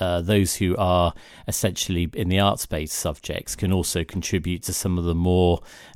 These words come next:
um, uh, logical thinking that you would get with stem, and in fact, w-, critical thinking indeed, yes. So perhaps what, what we really need is, is a broader-based post sixteen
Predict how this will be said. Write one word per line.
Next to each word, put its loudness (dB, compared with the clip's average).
um, 0
uh, -6
logical 4
thinking 0
that -2
you -4
would -2
get -2
with -4
stem, -2
and 4
in 4
fact, 0
w-, -2
critical 4
thinking -2
indeed, 2
yes. 0
So 8
perhaps 2
what, 2
what 4
we 4
really 8
need -2
is, -2
is 2
a 4
broader-based 4
post 0
sixteen -2